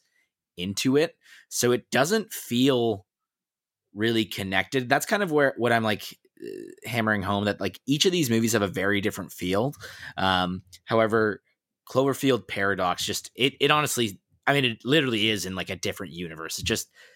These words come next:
it's, it doesn't feel like it, it feels like they shoehorned the Cloverfield world into it, and you can, like, and it actually was shoehorned into it, like,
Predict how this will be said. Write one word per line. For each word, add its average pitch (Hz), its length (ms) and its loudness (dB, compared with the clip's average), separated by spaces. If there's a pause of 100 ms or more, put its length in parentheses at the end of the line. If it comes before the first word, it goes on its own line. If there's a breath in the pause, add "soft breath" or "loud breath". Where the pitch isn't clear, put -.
(380 soft breath)
it's, - 260 -4 (400)
it 107 160 -4
doesn't 127 360 0
feel 107 560 0
like 127 160 -2
it, 143 240 0
it 131 160 -2
feels 170 400 2
like 143 160 2
they 123 120 4
shoehorned 110 580 2
the 98 80 0
Cloverfield 98 640 -2
world 92 320 -2
into 107 360 -2
it, 147 120 0 (340 loud breath)
and 101 380 2 (220)
you 107 140 -2
can, 98 480 -2
like, 110 160 -2
and 123 120 2
it 120 120 2
actually 101 500 2 (500 loud breath)
was 92 500 0
shoehorned 131 420 2
into 127 240 2
it, 147 120 0
like, 98 140 -2